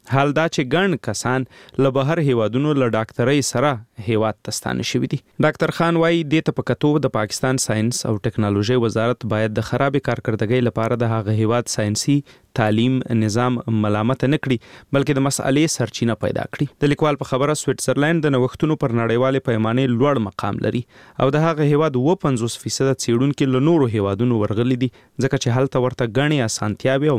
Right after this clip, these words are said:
مراعات ورکول کیږي. خو په پاکستان کې د څېړونکو لپاره هیڅ ځانګړی پروګرام نشته. لیکوال وایي کله چې خلک تر ډاکټرۍ یا دکتورا کولو وروسته پاکستان ته ستنیږي، نو زیاتره یې په هغو پوهنتونونو کې کار پیلوي چې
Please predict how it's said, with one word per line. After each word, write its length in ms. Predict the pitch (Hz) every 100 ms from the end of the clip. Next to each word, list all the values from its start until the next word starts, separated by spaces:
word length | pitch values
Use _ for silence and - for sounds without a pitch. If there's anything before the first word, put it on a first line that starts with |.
| 104
مراعات 300 | 98 107 107 -
ورکول 300 | - - - -
کیږي. 220 | - 139 _ - - -
خو 140 | 170
په 40 | 160
پاکستان 360 | 175 170 - 196 135
کې 80 | 113
د 20 | 98
څېړونکو 340 | 117 117 120 113
لپاره 240 | 107 113 117 110
هیڅ 200 | 135 143 - _ 113
ځانګړی 400 | 104 98 101 113 104
پروګرام 360 | 110 98 101 95 95
نشته. 240 | - - - 139
لیکوال 260 | 151 - 170 170
وایي 160 | 170 175
کله 120 | 165 -
چې 60 | 139
خلک 200 | 151 151 - 147
تر 80 | 135 139 123
ډاکټرۍ 440 | 113 113 - 127 147
یا 80 | 135 110
دکتورا 320 | 110 - 123 131 127
کولو 260 | 123 123
وروسته 340 | 120 135 135 -
پاکستان 420 | 117 - 135 127
ته 120 | - -
ستنیږي، 440 | 127 131 156 165 160
نو 40 | 147
زیاتره 360 | 131 131 - 175
یې 100 | 143 131
په 40 | 123
هغو 180 | 156 143 -
پوهنتونونو 500 | 117 104 117 135 135
کې 80 | 117 -
کار 120 | 131 131
پیلوي 300 | 120 110 113
چې 60 | 135